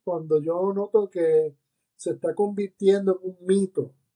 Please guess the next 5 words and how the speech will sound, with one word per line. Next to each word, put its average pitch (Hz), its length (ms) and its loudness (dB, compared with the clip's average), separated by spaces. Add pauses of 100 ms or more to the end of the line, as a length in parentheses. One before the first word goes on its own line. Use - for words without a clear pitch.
(120)
que 147 160 0
Filiberto 135 500 0
estaba 175 400 4
tocando 170 420 -2
trompeta 165 1000 2